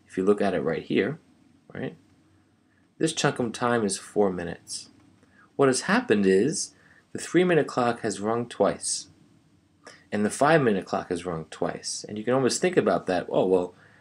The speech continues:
for the five-minute clock to run twice, that means ten minutes have passed."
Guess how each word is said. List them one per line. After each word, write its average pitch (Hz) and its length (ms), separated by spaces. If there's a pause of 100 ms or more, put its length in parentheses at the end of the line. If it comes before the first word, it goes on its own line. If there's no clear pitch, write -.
(260)
for - 80
the 107 80
five-minute 127 480
clock 98 320
to 95 100
run 90 220
twice, 104 580
that 107 160
means 98 200
ten 139 360
minutes 113 280
have 95 120
passed." - 500